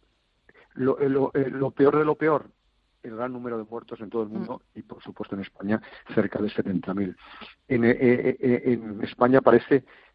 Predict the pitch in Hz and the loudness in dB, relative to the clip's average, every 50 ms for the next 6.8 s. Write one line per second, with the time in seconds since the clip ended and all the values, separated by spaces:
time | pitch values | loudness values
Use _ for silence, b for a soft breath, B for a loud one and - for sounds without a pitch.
0 | B _ - 135 120 120 113 - 135 120 123 127 120 - 113 107 110 - - 127 | B _ -8 -6 -6 -6 -2 0 0 0 0 -2 -2 -2 -4 -4 -6 -8 -6 -6
1 | 120 113 - 120 120 120 - - 120 113 104 110 107 - 127 113 113 110 110 110 | -6 -6 -6 -8 -8 -8 -6 -6 -6 -6 -6 -10 -4 -2 -2 -2 -2 -6 -10 -8
2 | 113 113 107 - _ _ _ - 127 120 _ b b b b b - - 113 - | -8 -10 -10 -14 _ _ _ -18 -18 -18 _ b b b b b -10 -10 -6 -6
3 | 117 - - 127 117 120 117 - - 120 113 117 110 113 113 120 127 135 - 123 | -6 -4 -4 -4 -2 -2 -4 -4 -6 -10 -8 -8 -8 -4 -2 -2 -2 -2 -2 -4
4 | 104 95 - - 117 113 - 120 117 117 - 113 104 104 101 101 104 107 107 104 | -4 -4 -10 -12 -14 -6 -2 -2 -2 -2 -4 -8 -8 -10 -14 -10 -10 -10 -10 -10
5 | - - - 98 101 113 110 110 120 120 B B B B - - 113 101 107 107 | -12 -14 -12 -8 -8 -8 -4 -2 -4 -4 B B B B -10 -8 -8 -8 -8 -10
6 | 98 - - - - 92 92 110 110 - - - _ - - | -12 -12 -16 -12 -10 -10 -10 -10 -10 -14 -20 -14 _ -12 -12